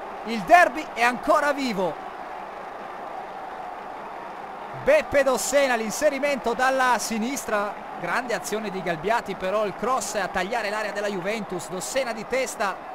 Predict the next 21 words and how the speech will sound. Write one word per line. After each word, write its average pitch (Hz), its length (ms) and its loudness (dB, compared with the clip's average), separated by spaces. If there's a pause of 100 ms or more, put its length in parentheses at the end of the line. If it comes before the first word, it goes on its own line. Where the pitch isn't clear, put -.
(500)
è 175 100 -6
andato 220 600 -2
a 185 480 0 (240)
metterla 240 460 -2
sul 220 160 -6
secondo 302 480 0
palo 175 420 2 (560)
e 214 100 -2
riapre 254 640 2 (500)
il 208 160 -6
derby 226 420 2
che 196 100 -4
sembrava 262 480 -4
chiuso 196 680 -2 (380)
dopo 247 240 -2
il 226 120 -2
calcio 262 360 -2
di 240 140 -8
rigore 240 540 -2 (1200)
di 240 280 -8 (380)
Platini. 262 560 -4